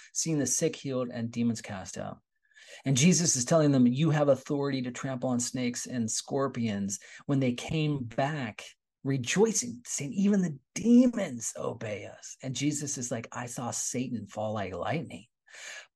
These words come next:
But don't rejoice that spirits submit to you, but rejoice that your names are written in heaven. Rejoice that your names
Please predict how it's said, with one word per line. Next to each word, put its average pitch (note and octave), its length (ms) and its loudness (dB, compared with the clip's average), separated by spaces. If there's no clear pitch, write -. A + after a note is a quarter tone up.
But B2 240 4
don't E3+ 280 6
rejoice D3 500 4
that - 120 -4
spirits C#3 540 0
submit C3 360 -4
to B2+ 140 -8
you, A#2+ 120 -4
but B2 280 -2
rejoice C3+ 640 2
that D3 220 -4
your D3+ 120 -2
names A#2+ 440 2
are G#2+ 140 -2
written A#2 400 0
in G#2 100 -2
heaven. F#2+ 580 -10
Rejoice D#3 680 2
that - 200 -2
your C#3 120 4
names A#2 760 0